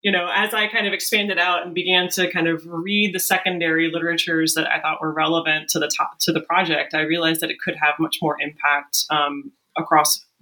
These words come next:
broad kind of, um, subtopics of African history or colonial history.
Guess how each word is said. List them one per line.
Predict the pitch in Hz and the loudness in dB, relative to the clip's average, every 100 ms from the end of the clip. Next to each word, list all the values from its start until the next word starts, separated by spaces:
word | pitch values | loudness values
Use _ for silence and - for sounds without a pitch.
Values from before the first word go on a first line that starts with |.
| _ | _
broad | 160 160 170 170 160 156 160 - | -4 -2 0 2 0 -2 -8 -4
kind | 147 147 | -2 -2
of, | 151 - _ - | -4 -8 _ -2
um, | 151 151 147 147 _ _ - - - _ _ _ _ _ _ | 0 -2 -8 -18 _ _ -6 -6 -10 _ _ _ _ _ _
subtopics | - 180 160 - 147 - 135 - - - - | 0 2 2 0 -2 0 -4 0 0 0 0
of | 160 160 147 | -2 0 0
African | 147 147 160 143 | -2 -2 -10 -6
history | 147 - - | 0 2 2
or | - | -2
colonial | - - 87 - | -6 -8 -6 -6
history. | - - - 87 78 - | -2 0 2 0 -2 -4